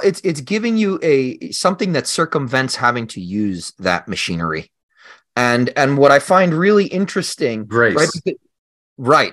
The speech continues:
Speaker 1: exactly.
Speaker 2: Mm-hmm.
Speaker 1: And what, what I find very interesting, uh, particularly in things like Platonism, things like Masonry, things like, uh, Orthodoxy,
Speaker 2: Mm-hmm.
Speaker 1: capital O and,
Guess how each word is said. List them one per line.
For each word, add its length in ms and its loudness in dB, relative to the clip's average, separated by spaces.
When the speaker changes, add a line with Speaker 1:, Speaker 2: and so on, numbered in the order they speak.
Speaker 1:
exactly. 600 0
Speaker 2:
Mm-hmm. 160 -2
Speaker 1:
And 180 -2
what, 240 0
what 160 2
I 100 4
find 600 -4
very 320 -2
interesting, 760 -8
uh, 420 0
particularly 720 0
in 200 -4
things 440 -4
like 240 2
Platonism, 600 -2
things 300 0
like 320 2
Masonry, 720 -8
things 540 -2
like, 520 0
uh, 360 2
Orthodoxy, 880 -6
Speaker 2:
Mm-hmm. 60 -6
Speaker 1:
capital 440 4
O 300 6
and, 340 -2